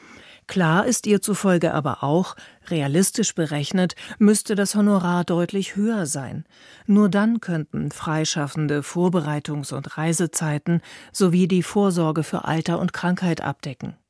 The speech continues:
Möglicherweise hat Wolfram Weimer einem linken Buchladen in Göttingen einen Gefallen getan. Nachdem der Kulturstaatsminister das Geschäft Rote Straße vom Deutschen Buchhandlungspreis ausgeschlossen hat,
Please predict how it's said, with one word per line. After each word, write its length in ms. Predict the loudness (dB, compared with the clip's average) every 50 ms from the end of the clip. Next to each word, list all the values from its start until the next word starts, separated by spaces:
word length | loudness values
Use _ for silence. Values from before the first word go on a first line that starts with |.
| _ _ _ _ _ _ _ _ _ _ _ _ _ _ _ _ _ _ _ _ _ _ _ _ _ _ _ _ _ _ _ _ _ 2
Möglicherweise 800 | 4 4 4 2 -2 2 4 4 4 6 6 4 4 4 4 4
hat 240 | 2 2 0 -2 0
Wolfram 540 | 2 2 2 0 0 0 2 2 4 4
Weimer 500 | 2 2 2 2 4 4 2 2 0 -2
einem 300 | -2 -2 -2 0 0 0
linken 540 | 0 0 0 0 0 0 -2 -2 -2 -2 -2
Buchladen 640 | -2 -2 -4 -4 -4 -4 -4 -2 -2 -2 -4 -4 -4
in 240 | -4 -4 -4 -4 -4
Göttingen 600 | -4 -4 -4 -2 -2 -2 -2 0 0 0 -2 -2
einen 360 | -2 -2 -2 0 0 -2 -2
Gefallen 580 | -2 -4 -6 -4 -2 0 0 2 2 2 2 0
getan. 520 | 0 -4 -6 -8 -8 -8 -8 -8 -10 -12 -14 _ _ -20 -20 -20 -20 -20 -20 -20 -6 0
Nachdem 360 | 0 0 2 4 4 6 6
der 100 | 4 4
Kulturstaatsminister 1080 | 2 0 -2 -2 -2 -2 -2 -2 0 0 0 0 0 0 0 2 2 0 0 0 0 0
das 200 | 0 0 -2 -2
Geschäft 500 | -4 -4 -2 -2 -2 -2 -4 -6 -12 -14 -12
Rote 420 | -6 -4 -2 -2 0 0 -2 -4
Straße 640 | -4 -4 -6 -6 -4 -4 -2 -2 0 0 0 -2 -2 -4 -8 -18 -20 -16
vom 340 | -6 -2 0 0 2 0 0
Deutschen 480 | 0 0 0 0 0 0 0 0 2
Buchhandlungspreis 1300 | 2 2 0 0 -2 -2 0 0 0 0 0 -2 -2 -2 -4 -8 -8 -6 -4 -2 -2 -2 -2 -4 -4 -2
ausgeschlossen 840 | 0 0 0 0 -2 -2 -4 -4 -2 -4 -4 -4 -2 -2 -2 0 2
hat, 200 | 0 0 0